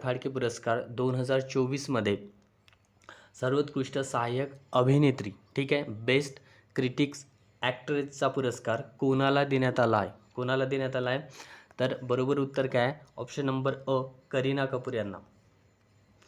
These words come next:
ठीक आहे, तर बघा, करीना कपूर यांना कशासाठी देण्यात आलं आहे? तर अभिनेत्री करीना कपूर यांना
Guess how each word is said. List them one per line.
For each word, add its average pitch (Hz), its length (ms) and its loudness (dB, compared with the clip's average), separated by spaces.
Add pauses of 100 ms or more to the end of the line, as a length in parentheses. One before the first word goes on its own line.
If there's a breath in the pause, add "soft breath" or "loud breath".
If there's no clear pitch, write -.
(360 soft breath)
ठीक 135 140 6
आहे, 147 120 2 (1800)
तर 127 100 2
बघा, 127 240 6 (160)
करीना 131 320 4
कपूर 127 200 -2
यांना 131 200 2
कशासाठी 131 540 -2
देण्यात 127 300 -2
आलं 120 160 0
आहे? 120 120 0 (520 loud breath)
तर 139 160 2 (120)
अभिनेत्री 135 680 0
करीना 131 440 2
कपूर 139 280 0
यांना 120 360 2